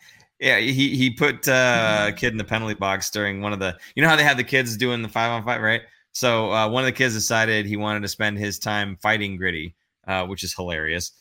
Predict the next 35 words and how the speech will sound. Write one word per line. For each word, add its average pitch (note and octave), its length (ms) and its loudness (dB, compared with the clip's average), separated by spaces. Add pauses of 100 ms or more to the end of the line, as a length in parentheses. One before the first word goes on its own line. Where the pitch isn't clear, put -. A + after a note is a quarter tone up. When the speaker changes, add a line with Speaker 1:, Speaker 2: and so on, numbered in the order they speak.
(200)
Speaker 1:
So, G#2 420 0
uh, F#2 520 0
it, G2 160 -4
it, - 440 -6
he A#2 140 -2
ended A2+ 240 0
up - 40 -16
picking G#2+ 200 -2
him G#2 80 0
up F#2+ 100 -2
and F#2+ 80 -8
throwing G2+ 220 -2
him F#2+ 80 -6
in F2+ 40 -4
the F2 60 -6
penalty F2+ 260 -4
box. F2+ 320 -2
Uh, F#2+ 40 -2
yeah, F#2+ 380 0
it's E2 100 -14 (180)
good F2+ 140 -6
stuff. B1+ 260 -12
So, F2 240 -2
I C3 140 4
don't A#2+ 80 0
know. G2 180 -2
He's G#2+ 220 -2
a G#2 280 2 (320)
decent B2+ 300 2
enough G2 220 -2
mascot, F2 540 -2
if - 100 -20
you D#2+ 80 -4
ask D#2+ 180 -10
me, D2 180 -20